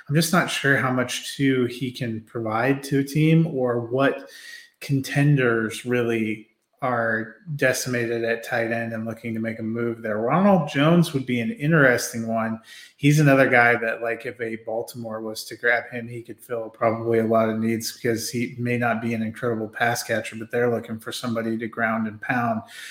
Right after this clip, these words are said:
so that they don't pound the life out of Lamar Jackson.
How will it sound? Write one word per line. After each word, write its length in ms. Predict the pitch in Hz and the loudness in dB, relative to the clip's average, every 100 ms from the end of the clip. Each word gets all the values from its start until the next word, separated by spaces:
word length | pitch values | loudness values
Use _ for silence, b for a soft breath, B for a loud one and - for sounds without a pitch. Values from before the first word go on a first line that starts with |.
| B | B
so 180 | - 117 | -8 -6
that 180 | 123 - | -8 -8
they 80 | 127 | -4
don't 240 | 123 131 | -4 -4
pound 280 | - 123 113 | -2 0 0
the 60 | |
life 320 | 110 113 110 120 | -2 -2 -2 -2
out 220 | 107 107 | -2 -2
of 40 | |
Lamar 300 | 104 107 107 | -6 -6 -6
Jackson. 580 | 104 113 113 - - 107 | -2 0 0 -2 -10 -14